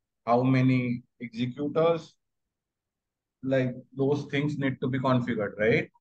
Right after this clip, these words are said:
वो पहले उसको intelligently understand करना पड़ेगा कि मेरी workload need क्या है, तो मेरी file size क्या है, वो सब चीजें देख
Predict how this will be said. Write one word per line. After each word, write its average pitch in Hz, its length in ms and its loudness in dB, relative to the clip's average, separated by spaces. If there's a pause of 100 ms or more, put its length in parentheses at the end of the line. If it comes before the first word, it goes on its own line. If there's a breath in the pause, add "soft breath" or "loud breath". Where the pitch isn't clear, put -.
(220)
वो 117 80 -16
पहले 127 360 4
उसको 151 440 -2 (200)
intelligently 135 600 0
understand 135 600 0
करना 117 240 -4
पड़ेगा 104 300 -8
कि 120 160 -14
मेरी 120 220 2
workload 123 680 0
need 120 400 0
क्या 113 200 2
है, 101 200 -2 (800)
तो 113 340 0
मेरी 120 280 2
file 131 340 2
size 131 340 -2
क्या 110 200 0
है, 104 180 -4
वो 120 220 -4
सब 135 240 -2
चीजें 139 360 -2
देख 120 240 -2